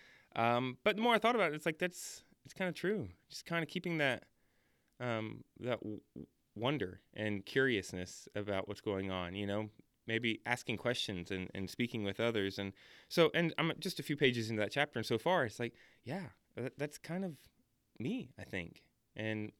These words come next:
it's what keeps me, uh, going in education and in, and in life in general. I'm always trying to figure something out, learn something new. But, and I'm, uh, I'm curious. I got some future chapters here. Um,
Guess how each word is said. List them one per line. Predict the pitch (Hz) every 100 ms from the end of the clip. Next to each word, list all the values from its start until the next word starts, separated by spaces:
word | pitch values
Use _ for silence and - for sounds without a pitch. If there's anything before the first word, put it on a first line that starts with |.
| _
it's | 117 107 135
what | -
keeps | - 139 -
me, | 143 127 - _ _ _ _ _ _ _ 110
uh, | 104 104 -
going | 113 147 107 90
in | 117
education | 120 117 123 123 151 131 110
and | 110 107
in, | 107 107
and | 110
in | 107
life | 113 127
in | 101
general. | 110 170 120
I'm | 117
always | 120 143 135
trying | - 131 123
to | 120 107 101 - - - - -
figure | 127 120
something | - 107 101
out, | 98 90 -
learn | 107 117 113
something | 113 104 104 95 - - - - _
new. | 113 113 98 95 _ _ 110
But, | 127 120 117 _ _ -
and | 156
I'm, | 180 165
uh, | 147 143 143 _ _ _ _ _ _ _ _ -
I'm | 180
curious. | - 165 175 233 147
I |
got | 165 -
some | 143
future | 151 139 - 143
chapters | 139 131 135 -
here. | 135 147 - - - _ -
Um, | 120 120 117 113 113